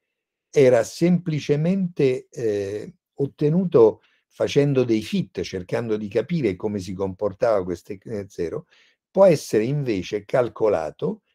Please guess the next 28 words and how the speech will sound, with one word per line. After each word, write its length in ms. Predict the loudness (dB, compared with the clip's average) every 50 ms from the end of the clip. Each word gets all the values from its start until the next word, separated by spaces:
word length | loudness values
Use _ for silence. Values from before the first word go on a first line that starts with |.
| _ _
veramente 520 | -6 -2 -2 0 0 0 0 0 2 0 0
ab 140 | 0 -2 -6
inizio, 440 | -6 -6 -8 -10 -12 -10 -10 -8 -8
per 140 | -6 -8
esempio 380 | -6 -6 -6 -6 -6 -6 -6 -6
con 120 | -6 -6
la 80 | -6 -4
density 420 | -2 -2 -4 -4 -6 -10 -12 -10
functional 540 | -6 -6 -6 -6 -8 -10 -12 -12 -12 -12 -12 -8
theory 380 | -6 -4 -2 -2 -2 -4 -6 -10 _ _ _ _ _
o 120 | -6 -4
con 180 | -2 -2 -2 -2
altri 280 | -2 -4 -4 -4 -4
approcci 480 | -4 -4 -2 -2 -4 -4 -4 -8 -12 -12
teorici. 580 | -8 -8 -6 -6 -6 -8 -10 -14 -14 -18 -20 _ _ _ _ _ _ _ _ _
Se 300 | -4 0 0 0 0 -2
questo 380 | -4 -4 -4 -4 -2 0 0
è 20 | 0
il 140 | 0 -2
caso, 600 | -2 -2 0 0 0 -2 -6 -6 -6 -6 -6 -6 _ _ _ _ _ _ _
e 140 | -6 -6 -6
se 180 | -2 0 0
io 140 | 2 4 2
ho 40 | 2
abbastanza 680 | 2 0 0 -2 0 -2 -2 -2 -2 -4 -4 -4 -4
potenza 480 | -4 -4 -6 -6 -6 -8 -6 -6 -6 -4
di 120 | -4 -4
calcolo, 580 | -6 -6 -6 -6 -10 -14 -12 -10 -10 -10 -10